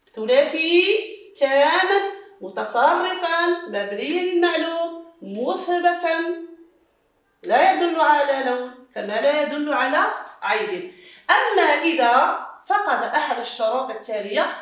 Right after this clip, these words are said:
على سبيل المثال أن يكون مزيدا، فإنني آتي بصيغة أفعل وأتبعها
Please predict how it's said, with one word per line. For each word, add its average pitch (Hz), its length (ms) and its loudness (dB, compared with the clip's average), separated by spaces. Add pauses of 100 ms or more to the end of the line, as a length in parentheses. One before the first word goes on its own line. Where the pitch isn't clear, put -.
(120)
على - 320 2
سبيل 240 300 -4
المثال 190 400 -4
أن 226 220 -8
يكون 339 300 -6 (200)
مزيدا، 349 500 -4 (220)
فإنني 269 720 -2 (340)
آتي 294 400 -2
بصيغة - 640 -8
أفعل 277 800 2 (600)
وأتبعها - 1800 0